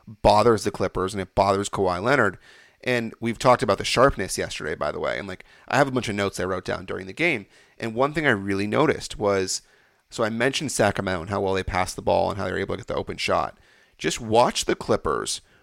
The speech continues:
when they're passing the ball to the, a guy in the corner or they're passing to a guy on the perimeter. Look at where the ball is landing.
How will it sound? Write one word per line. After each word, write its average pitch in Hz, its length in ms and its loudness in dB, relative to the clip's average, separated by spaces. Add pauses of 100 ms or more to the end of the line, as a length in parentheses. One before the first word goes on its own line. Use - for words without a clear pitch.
when 104 180 -4
they're 107 120 0
passing 117 500 -2
the 131 80 2
ball 101 380 4
to 92 100 -10
the, - 300 -12
a 104 80 -2
guy 95 240 0
in 95 100 -6
the 98 60 -8
corner 98 580 -8 (220)
or 110 80 -4
they're 101 80 -2
passing 110 400 0
to 123 120 6
a 107 60 4
guy 95 300 4
on 95 80 -4
the 98 40 -6
perimeter. 92 640 -6 (380)
Look 135 200 -2
at - 80 2
where 160 140 6
the 147 80 8
ball 107 400 8
is 101 140 2
landing. 73 640 -8